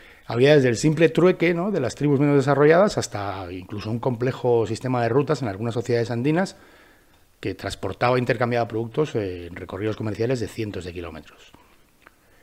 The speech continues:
Eh, estaban más o menos avanzados en medicina, ciencia o ingeniería, ¿no? Eh, mezclaban remedios naturales con rituales mágicos, pero bueno, conocían los órganos del cuerpo humano,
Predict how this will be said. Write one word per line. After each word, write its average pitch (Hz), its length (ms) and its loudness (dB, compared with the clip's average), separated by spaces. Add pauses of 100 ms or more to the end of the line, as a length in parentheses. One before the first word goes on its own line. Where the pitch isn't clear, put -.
(560)
Eh, 120 200 2
estaban 147 840 2 (720)
más 156 260 4
o 156 60 6
menos 156 180 6
avanzados 139 460 4
en 127 100 0
medicina, 170 680 2 (220)
ciencia 143 380 0
o 127 40 2
ingeniería, 135 560 0
¿no? 175 180 -6 (680)
Eh, 101 200 -8
mezclaban 117 720 -2
remedios 113 340 0
naturales 117 400 0
con 110 140 -6
rituales 113 400 0
mágicos, 147 480 0
pero 92 180 -8
bueno, 123 160 -4
conocían 101 400 -8
los 101 160 -8
órganos 101 260 -6
del 95 100 -8
cuerpo 104 240 -8
humano, 139 340 -2